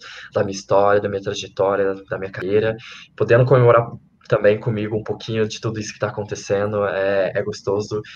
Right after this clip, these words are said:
de ver pessoas como vocês que tão torcendo, tão fazendo trabalhos, mas de vocês tão torcendo,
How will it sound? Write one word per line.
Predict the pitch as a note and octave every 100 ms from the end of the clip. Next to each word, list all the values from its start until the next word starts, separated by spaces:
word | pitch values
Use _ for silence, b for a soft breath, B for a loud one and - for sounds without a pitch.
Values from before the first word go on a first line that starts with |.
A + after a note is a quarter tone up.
| B B B
de | - G#2 G2+ G2+ - - -
ver | A#2
pessoas | B2 B2 A2+ G#2 -
como | A2 G#2
vocês | G2+ - G2+ G2+ G#2 -
que | G#2 G#2
tão | - A2
torcendo, | G#2+ G#2 - G#2+ A2 A2+ G#2+ A2
tão | G#2
fazendo | G#2 G2+ G#2+ B2
trabalhos, | A#2+ G#2 G#2 -
mas | G#2+ - _ _ _
de | A2
vocês | G#2 - G#2
tão | G2+
torcendo, | F#2+ G2 - G#2 A2